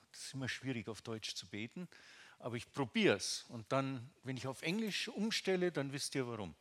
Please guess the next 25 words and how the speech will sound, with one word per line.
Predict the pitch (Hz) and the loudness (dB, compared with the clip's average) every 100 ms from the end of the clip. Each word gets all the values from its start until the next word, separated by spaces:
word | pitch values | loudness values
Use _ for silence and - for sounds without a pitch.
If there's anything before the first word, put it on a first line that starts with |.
| _ _ _ _ _ _ | _ _ _ _ _ _
Ist | - | 0
das | 127 | 0
okay? | 143 131 151 151 - - - - - - _ | 0 2 2 2 -4 -16 -14 -12 -12 -14 _
Alright. | - 101 104 95 - - - - - - - | -2 2 4 2 -4 -20 -20 -14 -12 -12 -10
Äh, | 117 104 104 | 0 2 4
himmlischer | 131 165 151 123 | 4 4 4 2
Vater, | 135 117 127 | 2 4 4
wir | 117 | 2
danken | - 139 175 - | 6 6 6 2
dir, | 147 | 2
dass | 135 127 - | 4 4 2
du | |
hier | 117 147 | 0 2
bist, | 170 170 - - - - - - | 2 2 0 -4 -14 -20 -20 4
heute | 147 156 147 | 4 6 2
mit | 127 | 0
uns. | 143 160 170 - - - - _ _ - - - _ | 0 -2 0 -2 -2 -6 -18 _ _ -20 -20 -20 _
Du | 120 | -2
siehst | 117 165 202 190 - - - - - _ _ _ _ | 0 2 2 4 4 4 -4 -8 -16 _ _ _ _
und | - 101 127 | -8 -6 4
weißt, | 127 180 180 - - - | 4 6 2 -2 -6 -8
wie | 147 | -8
unsere | 143 135 117 117 | -6 -6 -4 -4
Woche | 107 - 147 | -6 -6 -6
war, | 131 123 | -6 -8